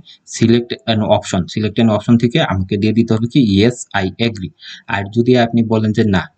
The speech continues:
আমি শুধু এই চল্লিশটা প্রতিষ্ঠানে চাই, আর বাকি কোন প্রতিষ্ঠানে আমাকে নিয়োগ না করা হোক," তাহলে আপনার দিতে হবে কি, "No, I don't agree।" তাহলে এই দুইটার একটাতে আপনাকে কি করতে হবে?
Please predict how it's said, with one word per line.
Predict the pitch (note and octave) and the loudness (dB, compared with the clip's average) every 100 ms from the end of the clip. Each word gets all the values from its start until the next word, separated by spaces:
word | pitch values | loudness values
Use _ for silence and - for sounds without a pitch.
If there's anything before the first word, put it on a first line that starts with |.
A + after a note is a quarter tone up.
| _ - | _ -6
আমি | G2 A2 A2 | -4 -4 -4
শুধু | - A#2+ A#2+ | -2 4 4
এই | A#2+ | 4
চল্লিশটা | C#3+ C3+ C3 A#2+ | 2 0 0 -2
প্রতিষ্ঠানে | B2 A#2 B2 A2+ A2 A2+ | -2 -2 0 2 2 2
চাই, | A2 F#2 - - - - _ | 0 -4 -6 -20 -20 -20 _
আর | G2+ G#2 | -4 -2
বাকি | G#2 A2+ A#2+ | -2 -2 -2
কোন | A#2+ A#2+ | 2 2
প্রতিষ্ঠানে | A#2+ A#2+ B2 B2 B2 | 2 0 0 2 2
আমাকে | B2 F#2+ A#2+ A#2 - - | 2 0 2 0 0 2
নিয়োগ | A#2 B2+ A#2 | 4 4 2
না | A2 A#2 | 0 0
করা | A#2 A2 | 0 0
হোক," | F#2 E2 | -2 -4
তাহলে | - A#2+ A#2 | -2 2 0
আপনার | A#2 A#2 | 2 2
দিতে | A#2 A#2+ A#2 | 2 2 2
হবে | A2 A2+ | -2 -2
কি, | C#3+ | 2
"No, | B2 A2 G#2 F#2 _ - | 4 4 2 0 _ -4
I | G2 | -2
don't | G2 G#2+ C3 F3 - - _ _ _ _ _ _ _ | 2 2 4 2 -2 -20 _ _ _ _ _ _ _
agree।" | G2+ F#2+ F2 - _ _ | -6 -6 -6 -12 _ _
তাহলে | G2+ G2+ A2 | -4 0 0
এই | |
দুইটার | A2 A2+ A#2 | 2 2 2
একটাতে | G#2+ G#2+ G2 | 0 -4 -4
আপনাকে | B2 G2+ F#2+ | -4 -6 -8
কি | F#2+ | -6
করতে | F#2+ A2 | -6 -4
হবে? | A2+ | -2